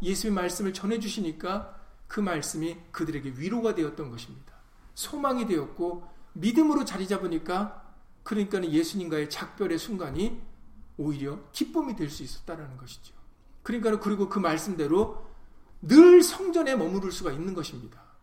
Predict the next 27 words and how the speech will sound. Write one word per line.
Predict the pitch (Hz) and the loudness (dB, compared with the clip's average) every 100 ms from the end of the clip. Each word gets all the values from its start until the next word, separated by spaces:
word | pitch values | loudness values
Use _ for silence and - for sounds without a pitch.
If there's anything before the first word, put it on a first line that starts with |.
| - | -20
성전을 | - 247 220 196 185 | -12 -6 -2 -2 -2
떠나지 | 294 294 226 | -2 0 -2
않는 | 156 151 165 | -4 -4 -6
거죠. | 135 - - - - - - - - - - - - - - | -8 -10 -16 -18 -20 -20 -20 -20 -20 -20 -20 -20 -20 -20 -8
그들에게 | - 233 262 240 | 0 2 2 2
"성전을 | - 339 302 285 | 2 2 2 2
떠나라." | 381 370 311 269 | 4 6 6 6
그러면 | 240 233 220 | 0 2 2
어떻게, | 175 - 220 214 | 0 -2 0 0
어떤 | 196 196 262 247 208 | 0 -4 0 0 0
반응이 | 202 202 190 | 0 0 2
오겠습니까? | 165 160 165 131 123 127 - - - - | 2 0 -6 -12 -14 -18 -20 -20 -20 -10
"아니, | 175 202 180 | -4 -2 0
내가 | 151 160 185 | 0 0 0
왜 | 143 196 | 0 -2
성전을 | 208 233 214 214 | -2 -2 -2 -2
떠납니까?" | 262 240 233 175 - 165 - - - - | -6 -6 -6 -8 -12 -18 -20 -20 -18 0
예수님께서 | 160 165 190 156 160 160 151 - - - - - | 0 0 -6 -4 -6 -6 -8 -14 -20 -20 -20 -16
성전에 | - 302 269 247 | -10 -6 -2 -2
있으라 | 170 - 175 | -2 -4 -6
했고 | 175 208 - 139 - - - - | -4 -6 -8 -18 -18 -20 -16 -6
위로부터 | 196 208 - 170 | -2 -2 -2 -10
성령이 | - 294 277 233 | -8 -4 0 2
임할 | 214 226 | 4 2
때까지 | 254 220 190 | 0 -2 0
있으라고 | 220 - 285 240 | -4 0 0 0
했습니다. | 233 233 170 156 | -4 -4 -6 -8